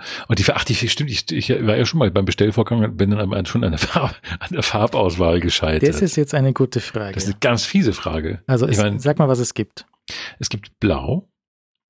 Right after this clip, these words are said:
Speaker 1: es gibt Grün, es gibt Rosé,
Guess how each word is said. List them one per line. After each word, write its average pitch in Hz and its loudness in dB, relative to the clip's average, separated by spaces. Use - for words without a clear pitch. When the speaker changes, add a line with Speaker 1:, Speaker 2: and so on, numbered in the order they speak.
Speaker 1:
es - -6
gibt - -10
Grün, 95 2
es - -20
gibt - -10
Rosé, 90 2